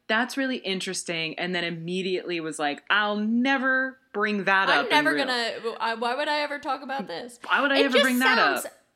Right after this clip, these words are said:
Speaker 2: I think, I, sometimes certain sentences just sound like eugenics. Like, they just,
Speaker 1: It does.
Speaker 2: they just
Speaker 1: I
Speaker 2: ring
Speaker 1: know.
Speaker 2: eugenics to me. And anything that's like, "More baby boys are being born because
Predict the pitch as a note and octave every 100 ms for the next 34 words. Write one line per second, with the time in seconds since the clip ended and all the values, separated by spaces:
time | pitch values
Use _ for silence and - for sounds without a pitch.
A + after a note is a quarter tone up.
0 | _ B3+ B3 A#3+ F#4+ A#4 A#4+ - _ _
1 | _ _ _ E3+ - - B3+ - G#4 -
2 | A#4 A#4 A#4 - D4 C#4 C4 A#3+ - -
3 | - A#3+ G#3 - - - - - - -
4 | - _ _ _ A#3+ F4+ - - - -
5 | - C4+ A#3 A#3+ G#3+ G#3+ G#3+ A3 G#3+ _
6 | - G#3+ G#3+ G#3+ G#3 - - - - -
7 | - C#4 C#4 E4 E4 D4 G#3+ D#4 E4+ F#4
8 | E4 D#4+ C#4 F4 - C4+ A#3 A#3 A#3 A#3
9 | - E3+ D4 - C#4+ C4 A3 G#3 G3+ -
10 | - - - B3 A#3 - A#2+ - C4 C4
11 | - C#4 D4+ E4 F#4 E4+ C#4 A#3+ - -
12 | G#3+ G#3 - - - _ A3 B3 D#4+ D#4+
13 | D#4 D#4 B3 A#3 A3+ A3+ A3 G#3+ G#3 G3+
14 | G3+ G3+ G3+ G3+ G3 - A3 G#3 F#3+